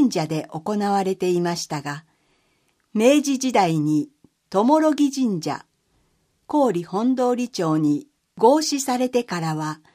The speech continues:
友呂木神社で神事を行い、会場まで移動して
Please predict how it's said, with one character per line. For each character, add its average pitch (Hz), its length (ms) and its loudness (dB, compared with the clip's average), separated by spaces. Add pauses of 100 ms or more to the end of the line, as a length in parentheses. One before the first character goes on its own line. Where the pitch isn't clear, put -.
(560)
友 269 260 2
呂 320 160 0
木 302 160 2
神 302 240 4
社 165 160 -2
で 156 160 -4
神 262 340 2
事 156 220 -4
を 147 200 -6
行 175 280 -4
い、 160 380 -4 (680)
会 277 280 2
場 285 280 2
ま 269 140 4
で 196 200 -2
移 175 120 -4
動 226 220 0
し - 240 -12
て 180 300 -2